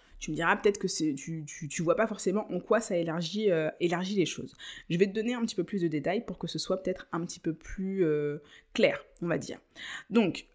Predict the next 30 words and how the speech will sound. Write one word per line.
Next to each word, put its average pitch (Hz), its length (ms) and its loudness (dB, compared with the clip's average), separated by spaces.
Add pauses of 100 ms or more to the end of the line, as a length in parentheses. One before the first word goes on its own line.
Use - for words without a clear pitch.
(340)
l'idée, 247 600 4 (140)
euh, 156 300 6
derrière 185 320 4
ce - 100 0
concept 202 640 -2
de 165 100 0
slow 147 200 -4
sex, - 500 -2
c'est - 240 6
que 226 80 -2
c'est 214 240 2
une 175 100 0
façon - 640 -2 (240)
de 175 140 4
vivre 220 260 4
sa - 160 -4
sexualité 202 840 0 (380)
qui 247 380 4
ne 180 100 2
va 147 140 0
pas 185 100 0
se - 100 -2
focaliser, 180 460 -2
comme 160 180 -2
j'ai 160 120 -4
dit, 170 120 -2
sur 185 140 -4
la 139 120 -4
performance 190 720 0
sexuelle 208 500 2